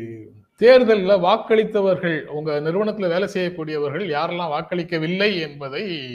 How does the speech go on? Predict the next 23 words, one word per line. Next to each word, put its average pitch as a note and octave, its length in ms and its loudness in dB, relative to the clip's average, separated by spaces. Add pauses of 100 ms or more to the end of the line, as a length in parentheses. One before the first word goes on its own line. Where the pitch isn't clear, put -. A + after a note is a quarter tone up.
வெளிப்படுத்த E3 680 -4
வேண்டும் C3 480 -8
அப்படின்னு B2 420 -16
அந்த A#2+ 200 -16
ஒப்பந்தம் B2 520 -16
சொல்ற B2 260 -10
மாதிரி D#3 480 -4 (420)
அவ-, B2+ 240 -8
முதல்ல D3+ 280 4
ஒரு C3+ 180 4
செய்தி D3+ 280 -2
இருந்தது. C3+ 580 -6 (560)
அஹ், A#2 320 -10 (280)
அதாவது, D3+ 360 2
"Name G3 440 4
and E3+ 260 0
shame F3 280 2 (440)
those F3 260 4
who, C#3+ 400 -2 (120)
who D3+ 180 0
have C#3+ 140 0
not C#3+ 260 -6
voted" C3 380 -4